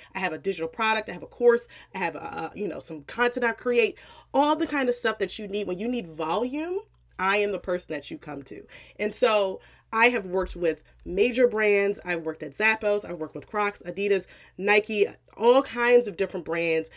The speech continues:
I've worked on the e-commerce side. I've worked on the service provider side. And really, I distill all of my eleven years of knowledge, of marketing knowledge,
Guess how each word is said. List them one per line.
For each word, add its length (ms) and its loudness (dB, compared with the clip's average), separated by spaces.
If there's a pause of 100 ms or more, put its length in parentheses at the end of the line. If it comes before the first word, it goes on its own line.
(140)
I've 140 -4
worked 220 -2
on 80 -4
the 120 -8
e-commerce 480 -6
side. 440 -2
I've 100 -10
worked 180 -6
on 120 -10
the 40 -12
service 340 -8
provider 340 -4
side. 480 0 (240)
And 260 -6
really, 320 4
I 120 4
distill 420 0
all 400 4
of 120 -2
my 480 4 (280)
eleven 420 0
years 540 0 (240)
of 180 -8
knowledge, 540 2
of 100 -2
marketing 480 -4
knowledge, 580 -4